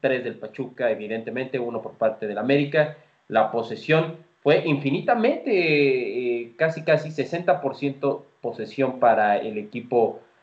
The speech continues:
americanista y cuarenta para el Pachuca. Eh, digo, eso te dice mucho y con todo, y esta, y con, y se emparejó un poquito ya después de esa expulsión de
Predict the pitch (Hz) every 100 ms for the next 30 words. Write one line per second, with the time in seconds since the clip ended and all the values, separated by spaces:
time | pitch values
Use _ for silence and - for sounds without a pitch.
0 | _ - 101 104 101 110 117 147 147 170
1 | 117 151 175 - - - 113 120 120 131
2 | 113 - 107 104 104 - 107 - - -
3 | 180 175 147 101 - _ _ _ _ -
4 | 107 104 110 120 127 143 139 131 143 165
5 | 170 226 226 147 131 123 131 127 190 202
6 | - 156 156 156 180 165 143 127 110 104
7 | - _ _ _ _ 160 147 147 165 175
8 | 175 180 170 165 175 - 196 196 202 175
9 | 170 165 - 165 156 156 - 131 139 135
10 | 151 147 -